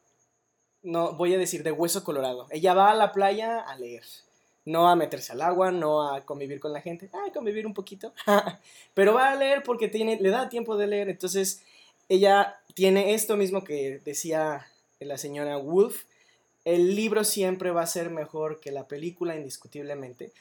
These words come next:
por el factor de que los lenguajes son muy distintos y, ah, por lo que te hace sentir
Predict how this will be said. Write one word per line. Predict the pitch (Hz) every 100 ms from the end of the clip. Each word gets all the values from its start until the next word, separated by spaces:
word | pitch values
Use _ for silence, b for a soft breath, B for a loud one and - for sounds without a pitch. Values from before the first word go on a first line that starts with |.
| b
por | - 165 156 170
el | 170 160
factor | 156 - - 196 190
de | 190
que | 190 156
los | 147
lenguajes | 147 151 160 170
son | - 151
muy | 147
distintos | 143 - 196 202 359 - B B B -
y, | 190 196 214 214
ah, | 170 165 160 160 156 - -
por | 165 - _ _ _
lo | 180 175
que | 180
te | 185 190
hace | 208 240
sentir | 233 185 175 202 214 226